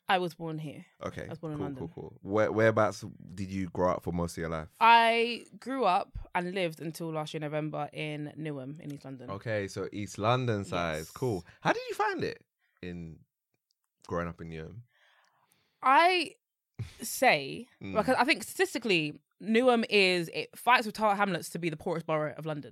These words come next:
Speaker 2: Is
Speaker 1: Like,
Speaker 2: it?
Speaker 1: yeah, every year they, they, they
Speaker 2: Mm.
Speaker 1: tussle to
Speaker 2: Oh,
Speaker 1: see who's gonna be
Speaker 2: straight
Speaker 1: number
Speaker 2: on.
Speaker 1: one. It's between them, between one and two, right?
Speaker 2: Oh, wow.
Speaker 1: So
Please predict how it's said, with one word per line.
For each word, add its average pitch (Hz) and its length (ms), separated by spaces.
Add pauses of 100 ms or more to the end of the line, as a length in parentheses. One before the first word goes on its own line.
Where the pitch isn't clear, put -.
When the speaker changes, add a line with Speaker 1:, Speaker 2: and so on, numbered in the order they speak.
(120)
Speaker 2:
Is 220 60
Speaker 1:
Like, 302 180
Speaker 2:
it? 214 160
Speaker 1:
yeah, 175 240
every 233 260
year 208 260
they, 180 180
they, 175 140
they 175 220
Speaker 2:
Mm. 151 100
Speaker 1:
tussle 180 340
to 165 60
Speaker 2:
Oh, 180 40
Speaker 1:
see 180 140
who's 214 180
gonna 208 100
be 190 60
Speaker 2:
straight - 20
Speaker 1:
number 180 160
Speaker 2:
on. 175 60
Speaker 1:
one. 151 300 (260)
It's 180 100
between 208 240
them, 214 160
between 185 260
one 190 200
and 170 100
two, 151 300
right? 151 320
Speaker 2:
Oh, 131 220
wow. 78 40
Speaker 1:
So 170 540